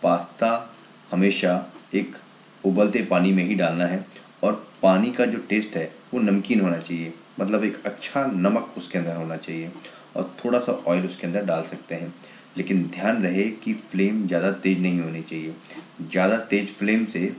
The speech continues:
पास्ता टूट जाता है। तो एक हल्की फ्लेम, medium flame में हमको पास्ता को उबालना होता है।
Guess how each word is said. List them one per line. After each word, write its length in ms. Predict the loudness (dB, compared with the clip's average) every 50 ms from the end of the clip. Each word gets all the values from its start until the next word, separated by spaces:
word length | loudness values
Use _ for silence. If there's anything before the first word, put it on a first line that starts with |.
| -12 -4 0
पास्ता 320 | 0 0 0 -2 -6 -8 -8
टूट 240 | -6 -4 -4 -4 -2
जाता 280 | -2 -4 -4 -4 -6
है। 180 | -6 -6 -8 -12 -14 -18 -20 -20 -20 -20 -8 -4
तो 80 | -4 -2
एक 220 | -2 -2 -4 -4 -8 -16 -20 -20 -20 -20 -20 -20 -20 -20 -14 -2
हल्की 320 | 2 2 2 4 4 2
फ्लेम, 280 | 2 4 2 2 2 0 -4 -8 -4
medium 400 | 0 4 4 4 4 4 0 0
flame 260 | -2 0 0 2 4
में 180 | 4 4 2 2
हमको 320 | 2 0 0 0 0 0 -2 -2 -4 -16 -16 -4 -2
पास्ता 320 | -2 -2 -2 0 -2 -2
को 120 | 2 2
उबालना 320 | 2 2 2 2 0 0 -2
होता 260 | -4 -4 -4 -4 -4
है। 180 | -4 -4 -8